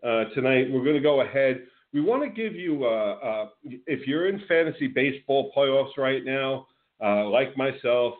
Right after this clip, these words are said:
uh, and J T and others, okay, before we get into the football talk, we're gonna go ahead. J T's got a pitcher for you guys. I've got a hitter for you guys that, uh, you can plug in right now, get you a little bit of everything.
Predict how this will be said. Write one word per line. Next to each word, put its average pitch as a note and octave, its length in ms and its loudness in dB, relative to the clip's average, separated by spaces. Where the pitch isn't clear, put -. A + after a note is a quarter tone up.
uh, G#2+ 60 -4
and A2 580 -4
J A#2+ 300 2
T B2+ 180 -2
and A#2+ 100 2
others, A2+ 480 2
okay, G#2+ 520 0
before B2+ 380 0
we C3 100 2
get C3 240 2
into C3+ 220 0
the D3+ 200 -2
football A#2+ 440 0
talk, G#2+ 340 0
we're G3 100 0
gonna G3 180 0
go F3 200 -2
ahead. C#3+ 460 -2
J D3+ 220 0
T's D3+ 260 -4
got C#3+ 160 0
a C3 60 -2
pitcher D3+ 340 -6
for D3 100 -12
you C#3+ 140 -4
guys. C#3+ 300 -2
I've E3 280 0
got D3 240 2
a A#2 60 0
hitter C3+ 400 0
for C#3+ 100 -2
you C3+ 180 0
guys C3 400 0
that, G#2+ 240 0
uh, G#2 340 0
you A#2 180 -12
can G#2+ 200 -10
plug C3 300 0
in A#2+ 200 2
right A#2 280 4
now, A2+ 240 0
get A#2 300 -4
you A2+ 140 0
a G#2+ 60 -2
little G#2+ 200 -4
bit G#2+ 200 -4
of G#2 160 -2
everything. G2+ 600 -2